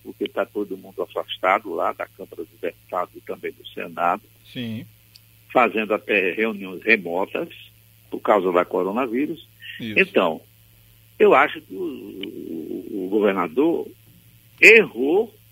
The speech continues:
Speaker 1: mais uma vez. É, esse isolamento da
Speaker 2: Uhum.
Speaker 1: classe política não ajuda neste momento em que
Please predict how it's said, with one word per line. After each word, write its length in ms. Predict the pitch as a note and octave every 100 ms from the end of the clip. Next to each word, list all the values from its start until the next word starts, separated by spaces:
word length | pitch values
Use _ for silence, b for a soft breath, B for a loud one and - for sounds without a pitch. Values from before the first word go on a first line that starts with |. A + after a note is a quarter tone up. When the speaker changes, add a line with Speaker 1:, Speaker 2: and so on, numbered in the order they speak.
| _
Speaker 1:
mais 340 | C3+ E3+ A#3 A#3
uma 200 | C4+ A#3
vez. 280 | B2+ D#2 - - _ _ _ _ _ _ _ _ _ _ _ _ _ _ -
É, 40 | B2 A2 G2 G2 A#2+ F3+
esse 220 | - D3+ C3+ G#2 C3+
isolamento 1300 | B2 - G3+ G#3+ D#3+ A2 A#2+ F#3 G#2+ - - - - _ _ _ _ -
da 260 | A2+ B2+
Speaker 2:
Uhum. 80 | G2+
Speaker 1:
classe 340 | C#3 C#3 -
política 720 | A#2 A#2+ G#2 A2+ F3 - D#3 A#2+
não 260 | B2+ F#3+
ajuda 600 | C4 B2+ - C#3 G#3 F3
neste 400 | B2+ C#3 - -
momento 420 | D#3+ B2+ B2 E3 D#3
em 60 |
que 160 | -